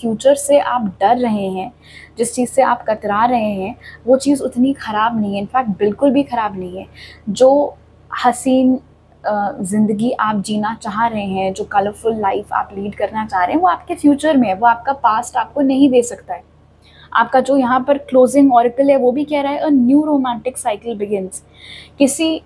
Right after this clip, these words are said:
नए सिरे से, किसी नए इंसान के साथ आपका romance चालू होने का वक्त आ गया है, जो कि आपका future spouse होगा। लेकिन future spouse के साथ ये romantic cycle कैसे चालू होगी जब आप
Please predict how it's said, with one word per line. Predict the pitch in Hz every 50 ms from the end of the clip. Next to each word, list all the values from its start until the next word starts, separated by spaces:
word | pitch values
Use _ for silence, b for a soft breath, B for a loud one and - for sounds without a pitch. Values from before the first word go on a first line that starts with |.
| _ -
नए | 208 202 208 226 240 330 359
सिरे | - - 302 285 262 269 269
से, | 262 - - 208 196
किसी | 202 - 202 - - 240 233
नए | 226 220 233 254 277
इंसान | 277 262 247 247 254 240 233 240 240
के | - 285
साथ | 277 - - 262 226 220 302 311 - - - _ _ _ _ - - -
आपका | 214 - 220 - 254 269
romance | 262 247 226 214 208 208 208 233 247 - - -
चालू | - 208 190 202 220 226
होने | 214 214 208 208 214
का | 208 - 254
वक्त | 247 208 208 214 - - - -
आ | - 190 185
गया | 185 190 220
है, | 302
जो | 294 285 285
कि | 277 - 320
आपका | 311 - 349 - - 349
future | 339 - 262 247 247 277 285
spouse | 277 - 269 233 214 214 - -
होगा। | 202 180 - - - - - _ - _ _ _ _ B B B B B B B B
लेकिन | 254 262 311 311 294
future | 294 302 285 294 311
spouse | 311 - - 311 302 294 -
के | - 302
साथ | 311 320 302 285
ये | 302 311
romantic | 311 285 269 262 254 247 277 285 -
cycle | - 294 277 262 254 - 294 294
कैसे | 285 - 254 226 - - 294
चालू | 277 302 277 262 254 269
होगी | 262 262 262 233 254 254
जब | 240 254 247 247
आप | 247 262 262